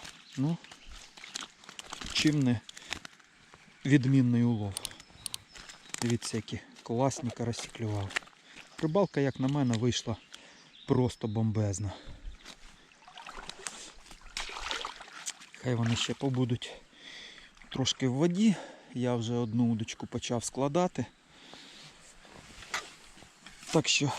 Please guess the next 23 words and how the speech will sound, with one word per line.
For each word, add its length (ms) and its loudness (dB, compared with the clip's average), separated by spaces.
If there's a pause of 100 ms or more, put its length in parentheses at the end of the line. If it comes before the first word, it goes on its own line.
(140)
на 120 4
сьогодні 480 4
досить. 580 0 (1300)
Тим 80 0
паче, 280 2
що 260 2
рибки 300 0
я 120 4
вже 160 -2
підловив, 520 0
як 160 -4
ви 80 -4
бачите, 400 -4 (180)
достатньо. 640 -4 (680)
Тож, 160 4
кому 260 4
відео 320 4
сподобалось, 800 2
не 160 2
забувайте 580 2
підписатись 720 -4
на 100 0
канал, 400 -4